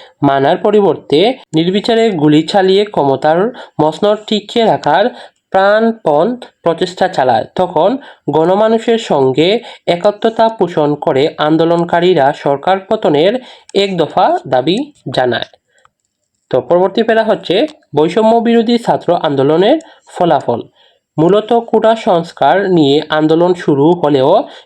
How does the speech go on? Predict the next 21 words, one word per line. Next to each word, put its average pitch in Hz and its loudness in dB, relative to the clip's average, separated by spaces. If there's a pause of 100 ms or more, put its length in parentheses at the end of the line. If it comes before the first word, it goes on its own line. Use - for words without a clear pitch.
ফ্যাসিস্ট 220 -2
সরকারের 202 0 (160)
স্বৈরাচারী 185 0
আচরণ, 147 0
এখানে, 147 0
আহ, 139 0
স্বৈরাচারী 151 0
হবে, 165 0
আহ, - -4
কারণে 175 0
এই 160 0
আন্দোলন 196 0
সরকার 156 0
পতনের 202 0
আন্দোলনের 147 0
রূপ 147 2 (160)
নেয়। 127 0 (360)
পাঁচ 190 0
আগস্ট 208 0 (120)
দুই 147 2
হাজার 143 2